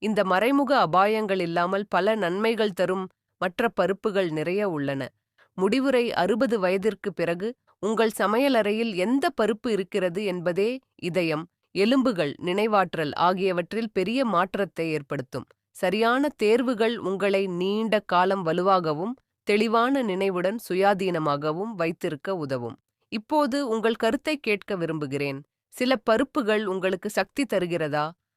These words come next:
அல்லது சில நேரங்களில் உடல் சிரமம் தருகிறதா? கருத்து பகுதியில் பகிருங்கள். உங்கள் அனுபவம் மற்றவர்களுக்கு உதவியாக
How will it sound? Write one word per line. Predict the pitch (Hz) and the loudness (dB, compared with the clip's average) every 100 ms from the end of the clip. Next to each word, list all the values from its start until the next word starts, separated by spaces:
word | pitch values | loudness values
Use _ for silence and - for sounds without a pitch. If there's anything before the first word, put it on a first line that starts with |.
| - | -4
அல்லது | 202 277 311 320 | 0 2 0 -2
சில | - 214 | -4 -2
நேரங்களில் | 196 202 233 240 202 202 202 | 0 0 0 0 0 0 -2
உடல் | 160 220 254 | 0 0 0
சிரமம் | 220 196 202 196 | 0 0 0 0
தருகிறதா? | 170 160 156 156 143 139 - _ _ _ | -2 -2 -2 -2 -4 -6 -10 _ _ _
கருத்து | - 240 - 294 | 2 2 0 -4
பகுதியில் | - 196 185 202 226 220 | -2 -2 -2 -2 -4 -2
பகிருங்கள். | 180 170 160 147 135 - _ _ - | -2 -2 -2 -4 -6 -10 _ _ -4
உங்கள் | 214 214 202 | 0 0 2
அனுபவம் | 190 226 247 220 226 240 | 2 2 2 2 -2 -4
மற்றவர்களுக்கு | 180 180 240 220 190 185 175 247 | -4 -2 0 0 0 -2 -4 -4
உதவியாக | 196 190 196 202 180 | -2 -2 0 2 0